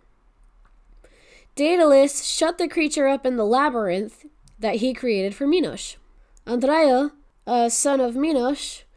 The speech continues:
was later killed by Athenians, so to avenge his son's death, Minos demanded that seven Athenian youths and seven maidens should be sent. It's either every year or every ninth year. I've seen both ways.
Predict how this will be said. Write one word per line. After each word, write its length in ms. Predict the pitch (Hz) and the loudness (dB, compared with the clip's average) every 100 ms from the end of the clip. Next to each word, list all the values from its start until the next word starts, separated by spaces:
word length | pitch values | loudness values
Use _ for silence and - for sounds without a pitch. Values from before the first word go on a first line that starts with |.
| - _ _ _ _ _ | -20 _ _ _ _ _
was 320 | 247 254 254 | 2 2 2
later 320 | 254 311 330 330 | 0 0 0 -4
killed 720 | - 359 330 269 269 247 233 | -4 2 4 6 6 4 0
by 140 | 254 | 0
Athenians, 1040 | 254 269 294 285 233 202 196 240 - - - _ _ | 0 -2 -2 0 0 -2 -4 -4 -6 -12 -18 _ _
so 240 | - 262 | -2 0
to 240 | 254 302 269 | 0 2 2
avenge 460 | 254 262 311 349 | 2 0 0 0
his 200 | 339 320 | -2 -4
son's 320 | - 277 262 - | -2 -2 -2 -2
death, 560 | 302 262 233 302 - _ - - - - | -2 0 -2 -6 -14 _ -20 -20 -18 -4
Minos 400 | 311 339 349 - | 0 4 4 4
demanded 480 | 302 262 254 254 226 | -2 2 2 0 0
that 220 | 220 - | -4 -4
seven 420 | - 302 311 320 | 0 2 4 4
Athenian 560 | 269 285 285 294 311 277 | 2 0 -2 0 0 0
youths 320 | 240 240 - | 0 0 -4
and 200 | 208 220 | -6 -6
seven 420 | - 240 240 240 | -2 -2 0 -2
maidens 600 | 277 330 220 196 226 285 | 0 0 -2 -4 -6 -6
should 220 | - 254 | -6 -4
be 140 | 302 302 | -2 -2
sent. 520 | - 190 104 - - _ _ _ - - - - | -2 -4 -4 -12 -20 _ _ _ -20 -20 -16 -4
It's 180 | 320 427 | 0 4
either 240 | 494 480 | 6 6
every 300 | 302 285 302 | 2 2 2
year 300 | 254 254 247 | 4 4 4
or 20 | |
every 300 | 233 233 233 | 2 0 0
ninth 340 | 226 202 220 240 | 0 -4 -4 -4
year. 260 | 240 247 | -2 0
I've 200 | 214 214 | -2 -4
seen 260 | - 247 233 | -6 -6 -6
both 300 | 196 202 214 | -6 -8 -6
ways. 420 | 190 190 214 - | -8 -6 -8 -12